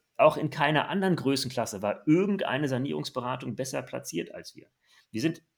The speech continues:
im Rahmen von Top Consultant tatsächlich die am besten platzierte Sanierungsberatung in zweitausendeinundzwanzig gewesen. Und das ist etwas, worauf wir wirklich stolz sind.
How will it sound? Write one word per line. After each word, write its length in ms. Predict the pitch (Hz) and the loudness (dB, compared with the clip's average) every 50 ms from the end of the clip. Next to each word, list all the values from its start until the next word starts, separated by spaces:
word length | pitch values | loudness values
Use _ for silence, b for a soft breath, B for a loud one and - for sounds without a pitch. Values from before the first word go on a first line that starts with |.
| _ _ | _ _
im 180 | _ 92 120 117 | _ -4 -4 -2
Rahmen 320 | - 113 107 151 214 233 202 | 0 0 2 2 2 0 0
von 160 | - 160 139 | -4 -6 -6
Top 200 | - 208 214 - | -6 -8 -8 -4
Consultant 380 | 233 190 165 170 170 165 156 - | -6 -4 -2 -2 -2 -4 -4 -8
tatsächlich 340 | 151 151 - 160 151 - | -10 -10 -8 -10 -12 -10
die 140 | - - - | -10 -8 -6
am 140 | 78 120 - - _ _ _ | -6 -6 -8 -12 _ _ _
besten 400 | _ 156 180 180 - - - 175 | _ 0 0 0 -4 -6 -8 -10
platzierte 460 | - - 156 147 - - 131 123 127 120 | -8 -8 -12 -12 -8 -10 -8 -6 -6 -6
Sanierungsberatung 720 | 120 104 110 131 151 165 - - 170 165 170 175 - 180 | -4 -6 -4 -6 -6 -8 -8 -10 -10 -8 -8 -8 -8 -8
in 60 | 180 180 | -10 -10
zweitausendeinundzwanzig 880 | - 180 - 165 156 156 - - 147 156 156 156 160 165 156 180 156 | -10 -10 -8 -6 -6 -6 -6 -8 -8 -8 -8 -8 -10 -10 -10 -10 -12
gewesen. 480 | - 160 160 165 170 202 208 - _ _ _ _ B B B B B B B B B B B B B _ _ | -10 -8 -6 -6 -6 -6 -8 -10 _ _ _ _ B B B B B B B B B B B B B _ _
Und 360 | _ 135 131 135 131 131 - - _ _ _ _ _ _ _ _ _ _ | _ 2 2 2 2 -2 -10 -18 _ _ _ _ _ _ _ _ _ _
das 300 | _ 131 123 175 - - | _ -2 -2 -2 -2 -6
ist 200 | - - - - | -8 -8 -10 -6
etwas, 460 | - 117 120 - 139 127 - - - 127 | -6 -6 -4 -4 -4 -4 -4 -6 -4 -4
worauf 320 | 127 - 120 139 135 - | -2 2 0 0 0 2
wir 320 | 135 131 123 - - - _ | 2 4 4 2 0 -6 _
wirklich 460 | 101 95 131 165 175 - 135 123 - | -6 -2 0 0 0 0 -2 -2 -2
stolz 380 | - - 123 131 147 143 - - | 0 2 4 4 4 2 0 -4
sind. 260 | 95 87 87 - | -6 -6 -6 -10